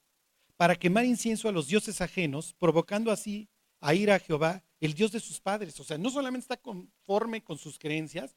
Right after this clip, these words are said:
sino que también las divulga, también las extiende. Ahora, digo, para que haya payaso tiene que haber quien le aplauda, y Israel está, va, bueno,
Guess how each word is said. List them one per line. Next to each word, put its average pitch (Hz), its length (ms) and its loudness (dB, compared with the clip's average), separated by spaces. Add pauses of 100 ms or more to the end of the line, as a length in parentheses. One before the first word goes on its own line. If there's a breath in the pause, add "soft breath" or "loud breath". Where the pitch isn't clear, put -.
(180 soft breath)
sino 185 220 -6
que 180 100 -6
también 190 280 2
las 247 140 2
divulga, 233 520 4
también 190 300 -4
las 277 160 -2
extiende. 294 720 -6 (2500)
Ahora, 254 300 4 (720)
digo, 262 200 2
para 185 140 0
que 240 100 0
haya 247 180 2
payaso 208 380 -2
tiene 214 220 -6
que 170 100 -4
haber 180 160 0
quien 165 160 0
le 180 80 0
aplauda, 285 420 -4
y 151 340 -6
Israel 190 500 0
está, 226 280 -4
va, 214 200 2 (280)
bueno, 208 400 -6